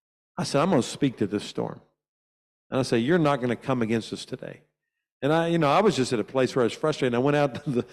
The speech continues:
and I, I texted all my staff. I said, "Now y'all all get outside and speak to this storm." I said, "We've had enough." We were about to have service that morning. I didn't wanna see electricity go out and everything. So we went all, I went outside and I prophesied. And we watched it on the radar.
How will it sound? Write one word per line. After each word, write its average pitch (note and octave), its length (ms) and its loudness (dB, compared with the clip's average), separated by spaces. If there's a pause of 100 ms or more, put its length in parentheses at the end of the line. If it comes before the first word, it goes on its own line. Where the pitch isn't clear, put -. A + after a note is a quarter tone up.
(280)
and D3 220 0
I, D#3 120 2
I C3 40 2
texted D3 380 0
all D3 160 4
my C#3+ 100 2
staff. C3+ 540 0 (320)
I - 20 -6
said, B2+ 160 0
"Now B2+ 120 0
y'all D3+ 220 6
all F3+ 160 6
get E3+ 140 4
outside D#3+ 460 4
and B2 80 -4
speak - 300 0
to C#3 80 4
this A#2+ 180 2
storm." A2 420 0 (720)
I A#2 60 -4
said, C3+ 120 0
"We've C#3+ 140 4
had D3 220 2
enough." B2+ 500 -2
We A#2 60 2
were A#2 40 2
about B2 200 0
to B2 60 0
have A#2 120 0
service B2 400 0
that A2 180 -6
morning. A2+ 360 -2 (280)
I A2+ 60 -4
didn't A#2 140 2
wanna A#2 140 2
see B2+ 100 0
electricity A#2 500 -2
go A2 180 2
out G#2+ 100 0
and A2+ 100 -8
everything. G#2+ 260 -4 (480)
So D3 160 2
we F3+ 140 6
went E3+ 160 6
all, E3+ 240 6
I C#3 160 2
went D#3 140 4
outside D#3+ 400 2
and D3+ 120 0
I C#3+ 60 2
prophesied. C#3 800 0 (400)
And C#3+ 100 0
we F#3+ 80 8
watched A3 380 6
it F3+ 60 4
on F3 100 4
the D3 80 4
radar. C#3+ 500 4